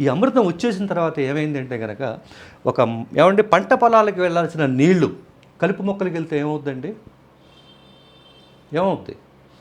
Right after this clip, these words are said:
ఇక్కడ వంట, వరి పంట పండదు, ఆహారం ఉండదు, జీవంతా కూడా, సమస్త సృష్టి కూడా లేకుండా పోద్ది.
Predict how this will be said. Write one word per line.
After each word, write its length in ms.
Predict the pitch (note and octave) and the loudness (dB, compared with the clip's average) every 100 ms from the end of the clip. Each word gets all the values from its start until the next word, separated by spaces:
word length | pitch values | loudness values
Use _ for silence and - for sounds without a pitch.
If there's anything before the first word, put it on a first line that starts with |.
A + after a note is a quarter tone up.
| _ _ - | _ _ -6
ఇక్కడ 140 | A#2+ | -2
వంట, 280 | A#2 B2+ C#3+ | 0 0 2
వరి 340 | D3+ C3 B2 C#3 | 2 4 2 0
పంట 220 | D#3 C#3+ | -2 -2
పండదు, 420 | C3 B2+ B2+ F3 | -4 -4 -4 -2
ఆహారం 440 | C3+ B2+ C3 C3 | 0 0 0 -2
ఉండదు, 340 | B2 A#2+ E3+ E3+ | -6 -6 -4 -4
జీవంతా 600 | A2 A2+ C3 C3+ C3 C3 | -4 0 0 0 -2 -2
కూడా, 160 | C#3 | -2
సమస్త 340 | C3+ B2 B2 C3+ | -4 -4 -6 -8
సృష్టి 340 | C3+ B2+ C#3 | -12 -10 -4
కూడా 140 | C3+ A#2+ | -2 0
లేకుండా 340 | A2+ A2+ A2 | -4 -6 -10
పోద్ది. 340 | - F#2+ F#2 | -10 -14 -14